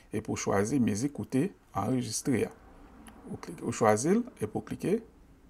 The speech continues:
Oke, ebyen, kounye a la ou kapab anrejistre ekran telefòn nan, ou kapab anrejis-, ou kapab fè videyo tiktòk la. Oke, ou kapab fè videyo tiktòk la san pwoblèm.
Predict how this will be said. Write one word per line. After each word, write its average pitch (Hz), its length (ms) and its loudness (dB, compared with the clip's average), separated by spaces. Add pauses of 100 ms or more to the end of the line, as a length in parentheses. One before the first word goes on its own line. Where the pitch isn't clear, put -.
(440)
Oke, 196 340 0 (460)
ebyen, 113 240 4
kounye 113 260 6
a 110 60 10
la 151 120 10
ou 156 80 4
kapab 139 400 6 (140)
anrejistre 120 560 4 (240)
ekran 120 280 2
telefòn - 380 -4
nan, - 140 -20 (520)
ou 127 120 4
kapab 143 300 12
anrejis-, 127 280 8 (200)
ou 120 140 -2
kapab 139 320 8 (480)
fè 160 240 12
videyo 127 320 8
tiktòk - 400 -2
la. - 80 -14 (2250)
Oke, 214 260 6 (200)
ou - 100 -6
kapab 123 300 8
fè 113 240 8
videyo 117 580 2 (260)
tiktòk - 440 0
la 135 160 6
san - 280 2
pwoblèm. - 300 -6